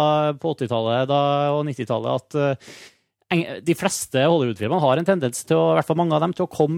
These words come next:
før, eh, på kino i U S A, og spesielt, eh, når det er liksom, eh, rundt juletider og, eh, nærmer seg Oscar, eh, screener-sesong og sånne ting. Og, eh, det har jo da ført til at mens dere har vært i New York, så har dere fått sett masse, masse film,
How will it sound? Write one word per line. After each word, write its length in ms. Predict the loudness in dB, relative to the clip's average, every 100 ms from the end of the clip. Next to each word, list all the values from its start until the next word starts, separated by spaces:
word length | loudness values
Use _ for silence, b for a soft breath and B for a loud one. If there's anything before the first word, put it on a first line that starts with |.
| -4
før, 400 | 2 6 6 4
eh, 720 | 2 4 6 6 6 4 2 -2 -8 -12 _ -2
på 140 | 2
kino 300 | 4 4 4
i 140 | 4 4
U 60 | 4
S 100 | 4
A, 60 | 2
og 60 | 2
spesielt, 480 | 2 4 6 4 2 2
eh, 80 | 4
når 140 | 6
det 80 | 6
er 80 | 6
liksom, 320 | 4 4 2 4
eh, 380 | 6 6 4 4
rundt 160 | 2 4
juletider 560 | 6 6 6 6 8 8
og, 380 | 8 8 8 8
eh, 320 | 8 6 4 -2 B B B B B
nærmer 240 | 8 8 8
seg 220 | 8 6
Oscar, 400 | 4 4 6 8
eh, 260 | 8 8 8
screener-sesong 800 | 6 4 6 4 2 0 2 4
og 300 | 4 6 6 4
sånne 180 | 4 4
ting. 160 | 4 2
Og, 600 | 4 6 8 8 8 4
eh, 0 | B B B 6
det 100 | 8
har 80 |
jo 60 | 8
da 20 |
ført 240 | 6 4 6
til 80 | 4
at 140 | 4
mens 160 | 0 2
dere 180 | 4
har 80 | 4
vært 140 | 4 2
i 60 |
New 80 | 2
York, 80 | 2
så 80 | 4
har 80 | 2
dere 80 | 0
fått 160 | -2
sett 380 | 0 4 2 0 -14 _ _ _ _ _ _ 2
masse, 340 | 2 4 4
masse 300 | 4 4 4
film, 400 | 4 2 4 2